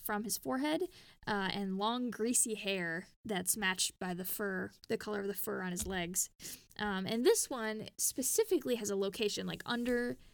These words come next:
the Norfolk Southern Railroad trestle over Floyd's Fork Creek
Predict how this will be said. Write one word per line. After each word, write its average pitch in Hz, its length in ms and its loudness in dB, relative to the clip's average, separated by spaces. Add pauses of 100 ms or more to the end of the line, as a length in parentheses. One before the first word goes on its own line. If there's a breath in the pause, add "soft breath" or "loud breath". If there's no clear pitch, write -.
(240 soft breath)
the 214 220 4
Norfolk 226 720 0 (800)
Southern 233 520 2
Railroad 202 520 4
trestle 160 580 -2
over 196 600 0 (240)
Floyd's 208 420 2
Fork 190 300 0
Creek - 380 -6